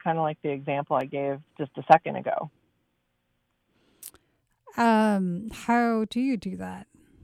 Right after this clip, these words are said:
Speaker 2: That's
Speaker 1: Well,
Speaker 2: not
Speaker 1: so you, yeah, so, I mean, we talked a little bit about this with the, um, you know, kinda clarifying meaning and intent, right? So, uh, you, you know, you can ask for somebody's help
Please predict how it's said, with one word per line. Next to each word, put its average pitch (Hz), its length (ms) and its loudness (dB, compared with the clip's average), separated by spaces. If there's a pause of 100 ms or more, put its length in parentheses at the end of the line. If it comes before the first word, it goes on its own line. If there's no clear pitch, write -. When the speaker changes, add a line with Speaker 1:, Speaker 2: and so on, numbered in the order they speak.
(1300)
Speaker 2:
That's 202 220 -4
Speaker 1:
Well, 202 420 4
Speaker 2:
not - 60 -20
Speaker 1:
so 208 60 -4
you, 196 240 -10 (560)
yeah, 175 440 4 (160)
so, 190 380 -2 (180)
I 180 100 -4
mean, 180 180 -4
we 175 100 -6
talked 208 320 2
a 196 80 -2
little 180 240 0
bit 175 140 -4
about 160 360 -2
this 156 200 -8 (160)
with 151 180 -8 (140)
the, 143 320 0 (140)
um, 139 720 -6
you 180 120 -2
know, 139 300 0
kinda 151 260 -4
clarifying 147 640 0
meaning 147 380 -14
and 135 180 -10
intent, 139 540 -2
right? 139 340 -2 (480)
So, 147 380 -2 (340)
uh, 139 360 -8 (240)
you, 165 180 -8
you 170 220 -4
know, 156 60 0
you 151 180 -6
can 160 140 -2
ask 156 280 2 (160)
for 170 180 -4
somebody's 151 460 -8 (360)
help 165 280 2